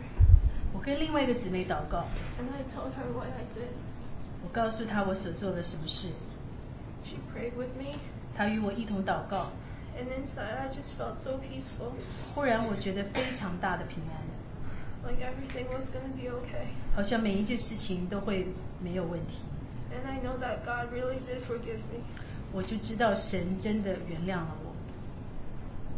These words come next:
Speaker 2: And then I realized that now, even though I trust the Lord now, in the past, when I told people, you know, "Really trust the Lord,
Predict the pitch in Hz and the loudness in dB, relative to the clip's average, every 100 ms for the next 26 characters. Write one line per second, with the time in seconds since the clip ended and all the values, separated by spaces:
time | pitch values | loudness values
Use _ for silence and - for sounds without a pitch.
0 | - - - - - - - - - - | -2 -4 -2 -2 -4 -6 -8 -8 -8 -6
1 | - - - - - - - - - - | -6 -6 -8 -8 -6 -8 -8 -8 -8 -8
2 | - - - - - - - - 240 269 | -8 -8 -8 -8 -6 -6 -6 -6 -6 -4
3 | 277 285 285 - - - - - 240 269 | -2 -2 -4 -6 -8 -8 -8 -6 -4 -4
4 | 277 285 285 269 262 - 226 220 - - | -4 -2 -2 -2 -4 -4 -4 -6 -4 -4
5 | - - - - - - - - - - | -2 -4 -4 -4 -4 -4 -4 -4 -6 -4
6 | - - - 240 247 269 269 269 - - | -4 -4 -4 -4 -2 -2 -4 -6 -8 -8
7 | - - - - - - - 254 262 269 | -8 -6 -8 -8 -6 -4 -4 -4 -2 -2
8 | 277 285 277 269 269 262 247 247 240 220 | 0 0 0 -2 -4 -6 -6 -6 -6 -6
9 | 214 220 214 240 262 262 254 220 233 - | -4 -4 -4 -4 -4 -6 -4 -4 -4 -6
10 | - - - - - - - - 262 269 | -8 -8 -8 -8 -10 -8 -8 -8 -6 -6
11 | 269 - 262 262 262 - 120 - - 254 | -6 -2 0 0 -4 -6 -6 -6 -8 -8
12 | 120 123 - - 262 285 294 311 285 - | -6 -6 -6 -8 -6 -6 -6 -4 -6 -4
13 | 254 233 233 | -4 -2 -4